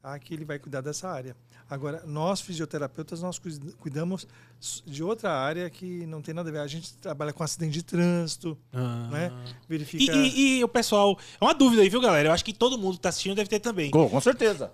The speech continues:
Speaker 2: Tem o, o D P vat, não é isso que a gente paga?
Speaker 3: Boa.
Speaker 1: Sim, sim, sim.
Speaker 2: Tem
Speaker 3: Boa.
Speaker 2: muito, se, o D P vat realmente cobre, se você for atropelado, ele realmente te dá algum valor porque você foi atropelado?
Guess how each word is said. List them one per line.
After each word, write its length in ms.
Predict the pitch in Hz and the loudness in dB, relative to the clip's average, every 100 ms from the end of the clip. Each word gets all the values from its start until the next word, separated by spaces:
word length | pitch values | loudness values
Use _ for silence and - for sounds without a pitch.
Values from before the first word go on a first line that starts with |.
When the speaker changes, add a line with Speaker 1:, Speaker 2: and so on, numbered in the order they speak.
| _ - | _ 0
Speaker 2:
Tem 100 | 269 | 0
o, 60 | |
o 160 | 254 226 | 2 4
D 120 | 226 | 4
P 160 | 226 240 | 6 2
vat, 360 | 156 135 - 131 | 2 0 -4 -2
não 60 | |
é 60 | 165 | -2
isso 180 | 190 - | -2 -2
que 80 | |
a 20 | 139 | -4
gente 120 | - | 0
paga? 320 | 165 165 175 | 2 2 4
Speaker 3:
Boa. 160 | 139 107 | 4 4
Speaker 1:
Sim, 260 | 196 196 | 2 2
sim, 260 | - 180 180 | 0 -2 -2
sim. 300 | - 156 135 - | -4 -6 -4 2
Speaker 2:
Tem 160 | 320 | 4
Speaker 3:
Boa. 120 | 302 | 6
Speaker 2:
muito, 180 | 233 226 | 4 4
se, 200 | - 202 - | 0 -2 0
o 160 | 220 | 2
D 100 | 214 | 4
P 80 | 262 | 4
vat 220 | 214 208 | 4 2
realmente 380 | 208 247 226 - - - | 4 2 2 0 -4 2
cobre, 340 | 202 226 202 | 6 6 4
se 100 | 170 | 0
você 120 | 196 | 2
for 100 | 220 | 4
atropelado, 560 | 226 220 202 165 156 160 | 2 2 2 4 4 2
ele 100 | 170 | 0
realmente 380 | 185 190 185 - | 0 0 -2 -4
te 80 | 185 | -4
dá 220 | 139 170 | 2 6
algum 260 | 220 180 | 6 4
valor 400 | 170 151 135 170 | 0 2 4 4
porque 240 | 214 - 127 | 4 0 -4
você 140 | 139 | -4
foi 140 | - 131 | -2 -4
atropelado? 600 | 131 127 131 214 214 | -2 -4 -2 -2 -4